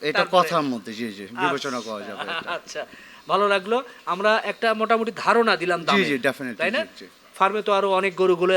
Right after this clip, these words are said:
Speaker 2: আছে, যেহেতু ঠিকা, আলাদা আলাদা দাম জানাতে গেলে
Speaker 1: জি,
Speaker 2: আমার
Speaker 1: জি।
Speaker 2: ভিডিও বিশাল লম্বা হয়ে যাবে
Speaker 1: Exactly, জি।
Speaker 2: এবং দর্শকরা এতক্ষণ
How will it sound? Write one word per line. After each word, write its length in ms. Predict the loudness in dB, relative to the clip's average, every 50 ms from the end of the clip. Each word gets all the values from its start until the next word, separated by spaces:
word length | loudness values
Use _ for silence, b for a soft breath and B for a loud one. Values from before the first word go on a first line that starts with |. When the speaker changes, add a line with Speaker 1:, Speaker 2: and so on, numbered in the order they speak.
| 2
Speaker 2:
আছে, 140 | 2 0 -2
যেহেতু 300 | 0 0 0 0 0 -2
ঠিকা, 400 | -6 -6 -6 -4 -2 -4 -4 -4 -4
আলাদা 280 | -2 -2 -2 0 -2 -2
আলাদা 240 | -4 -2 -4 -4
দাম 260 | -2 0 0 0 0 0
জানাতে 300 | -2 -2 -2 -2 -4 -4
গেলে 120 | -2 0
Speaker 1:
জি, 60 | 0 0
Speaker 2:
আমার 100 | 0 0
Speaker 1:
জি। 60 | -4 -6
Speaker 2:
ভিডিও 220 | -6 -4 -4 -4
বিশাল 480 | -4 -4 -4 -2 0 0 2 2 0 0 0 0
লম্বা 240 | -2 -2 0 0 0 2
হয়ে 180 | 2 0 0 0
যাবে 220 | -2 -2 -2 -2
Speaker 1:
Exactly, 320 | -6 -8 -12 -18 -18 -18 -12 -6
জি। 60 | -2
Speaker 2:
এবং 160 | -2 -2 0 2
দর্শকরা 420 | 0 0 4 4 2 2 4 2 2
এতক্ষণ 340 | 2 0 -2 -4 -6 -6